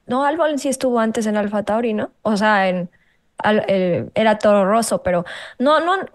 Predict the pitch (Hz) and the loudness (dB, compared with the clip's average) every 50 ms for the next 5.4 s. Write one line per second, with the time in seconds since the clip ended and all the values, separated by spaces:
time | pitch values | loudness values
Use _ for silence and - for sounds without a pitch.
0 | 247 - 240 - 381 381 403 403 - 403 359 349 330 294 - 269 254 262 262 262 | -10 -8 -6 -6 -4 -4 -4 -2 -2 0 0 0 0 0 0 0 0 2 2 4
1 | 254 254 254 240 220 208 220 220 220 - 220 214 214 214 214 214 214 196 202 - | 4 4 2 2 2 0 0 -2 -2 -2 -2 0 0 -2 -2 0 -2 -2 -2 -2
2 | 202 196 202 214 196 190 - 202 202 - 208 196 - 202 196 196 196 202 196 - | -2 -2 0 0 -2 -2 -4 -6 -6 -4 -4 -4 -2 -2 0 0 0 0 0 0
3 | 190 190 185 185 190 180 180 175 165 - 180 165 165 208 240 254 233 202 196 196 | 0 2 2 2 0 0 -2 -2 -4 -4 -4 -2 -2 -2 -2 0 0 0 -2 -2
4 | 214 440 480 269 226 208 220 214 - 277 294 226 220 220 226 202 170 202 196 - | -4 -4 -4 -4 -4 -4 -4 -2 0 0 0 2 2 0 -2 -2 -2 -4 -4 -2
5 | - 208 226 - 240 208 208 208 | -2 -4 -2 0 -2 -2 -2 -4